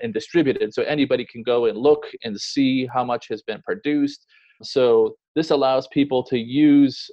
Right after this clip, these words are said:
cryptocurrencies online like a regular currency. The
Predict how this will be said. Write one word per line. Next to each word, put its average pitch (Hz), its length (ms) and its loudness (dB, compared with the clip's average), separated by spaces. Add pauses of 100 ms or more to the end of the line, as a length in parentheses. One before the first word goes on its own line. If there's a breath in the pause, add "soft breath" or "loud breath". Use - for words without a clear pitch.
cryptocurrencies 120 960 -2
online 131 640 -2
like 113 200 0
a 110 40 0
regular 113 300 2
currency. 117 580 -4 (200)
The 120 100 -6